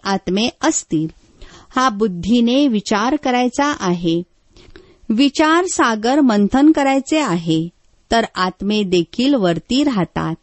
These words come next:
छोटा बिंदू आहे. या सर्व गोष्टी तुम्हाला धारण करायच्या आहेत, तेव्हा कोणाला धारण करवू शकाल? टीचर जरूर स्वतः जाणतात,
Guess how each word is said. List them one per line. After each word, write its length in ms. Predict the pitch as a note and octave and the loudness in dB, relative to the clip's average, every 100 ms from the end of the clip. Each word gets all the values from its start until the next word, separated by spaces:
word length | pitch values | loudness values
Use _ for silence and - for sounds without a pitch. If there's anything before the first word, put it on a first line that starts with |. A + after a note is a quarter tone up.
| _ _ _ - _ _ | _ _ _ -20 _ _
छोटा 480 | - D#4+ D#4 - F4 | 0 2 2 0 0
बिंदू 440 | F#4 C4+ C4 C4+ F4 | 2 4 4 4 4
आहे. 500 | B3 F#3 E3+ E3 F3 _ _ _ | 2 -2 -4 -6 -8 _ _ _
या 340 | G3+ F#3 G3+ F#3 | -4 0 0 -2
सर्व 500 | - C4 C#4+ D#4 D#4+ | -4 -2 0 2 2
गोष्टी 580 | B3 F#3 F3 - A#3+ C4+ - | 2 0 0 -2 0 0 0
तुम्हाला 640 | G#3 F3+ G3+ F#3 F#3 A3 A#3+ | 0 2 2 2 0 0 -2
धारण 400 | G#3 F3 F3 A#3+ | -2 -2 2 2
करायच्या 600 | D4 C#4+ C4+ C4+ - D#4 D#4+ | 2 2 2 0 0 0 0
आहेत, 380 | - F#3+ E3 D#3 - - - - - - - _ | -4 -4 -2 -2 -4 -14 -20 -20 -20 -20 -20 _
तेव्हा 360 | D4 C#4+ C#4+ F4+ | 4 6 6 4
कोणाला 720 | - B3+ G3+ G3+ G3+ A3 C4 | 2 0 0 0 0 0 0
धारण 520 | A3+ G#3 F3+ G3 C4+ - | -2 -2 0 2 2 2
करवू 360 | G3+ F3+ A3 | 0 0 0
शकाल? 500 | C#4+ D4+ A#3+ D#3+ D#3 E3+ _ _ _ - - _ _ | 0 0 -2 -2 -2 -4 _ _ _ -20 -20 _ _
टीचर 400 | D4+ D4 E4+ F#4 | 2 4 2 2
जरूर 380 | C4+ B3 C4+ E4 | 2 0 2 0
स्वतः 640 | - B3+ A3+ - A3 B3+ C#4+ | -2 -4 -4 -2 -2 0 -2
जाणतात, 600 | A#3+ G#3+ A3 - E3 | -2 0 -2 -2 -2